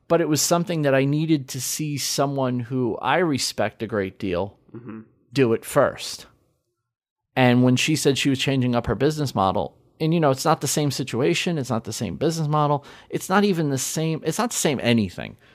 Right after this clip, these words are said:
Speaker 1: But the idea that she looked at her business and said, "I can do this a better way and make it more productive for me going forward," I was
Speaker 2: Yeah.
Speaker 1: like, "Yep, that's what I need to do." So the new focus for me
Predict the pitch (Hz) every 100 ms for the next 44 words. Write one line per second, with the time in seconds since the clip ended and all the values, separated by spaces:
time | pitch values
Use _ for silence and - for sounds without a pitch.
0 | - _ _ _ - 185 180 175 180 160
1 | 190 196 165 - 180 160 175 185 180 151
2 | 139 156 151 147 135 143 123 139 - 151
3 | - 160 127 160 180 185 - - 101 -
4 | 123 139 143 113 113 110 120 156 170 _
5 | _ _ _ _ _ 151 139 135 135 135
6 | 120 135 135 139 143 113 120 - 151 143
7 | - - 131 117 117 110 107 127 131 131
8 | 123 117 113 120 123 175 185 - _ _
9 | 147 117 107 123 156 - _ 135 131 -
10 | 131 127 123 117 131 131 - 139 131 123
11 | 151 190 175 160 156 135 - 120 127 185
12 | 180 110